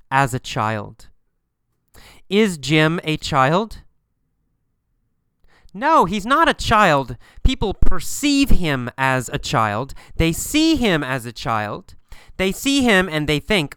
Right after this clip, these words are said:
"Oh, he's a cute little child." But he's not really a child. Is Jim a child or a man?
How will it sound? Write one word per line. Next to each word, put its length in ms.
"Oh, 280
he's 280
a 60
cute 320
little 220
child." 460
But 300
he's 220
not 260
really 300
a 60
child. 540
Is 320
Jim 460
a 320
child 580
or 200
a 60
man? 460